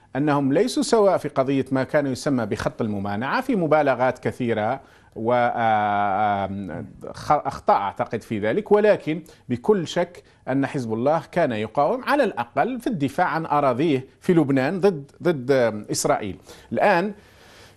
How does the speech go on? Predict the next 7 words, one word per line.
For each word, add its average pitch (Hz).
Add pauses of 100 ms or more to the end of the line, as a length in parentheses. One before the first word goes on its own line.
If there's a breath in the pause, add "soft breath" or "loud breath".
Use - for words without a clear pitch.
يتجه 165
هذا 147
الاتجاه 120
الآخر، 113
يخسر - (160)
حزب 107
الله 107